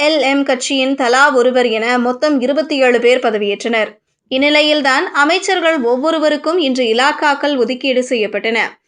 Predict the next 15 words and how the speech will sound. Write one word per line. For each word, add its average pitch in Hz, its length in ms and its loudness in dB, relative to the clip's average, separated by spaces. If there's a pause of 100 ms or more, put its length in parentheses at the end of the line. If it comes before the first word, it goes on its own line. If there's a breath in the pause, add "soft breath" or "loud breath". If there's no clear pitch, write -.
(240)
அதில் 285 360 2
உள்துறை 285 560 0
பா 247 240 0
ஜ 285 140 -2
கவின் 277 320 0
சாம்ராஜ் 277 580 0
சௌத்ரிக்கு 240 460 -2
வழங்கப்பட்டது. 214 640 -2 (400 soft breath)
உள்துறை 339 480 0
என்பதுதான் 285 540 0
மாநிலத்தில் 277 640 -2
போலீஸை 277 460 0
கட்டுக்குள் 269 500 -4
வைத்திருக்கும் 240 540 -2
இலாக்காவும். 208 560 -2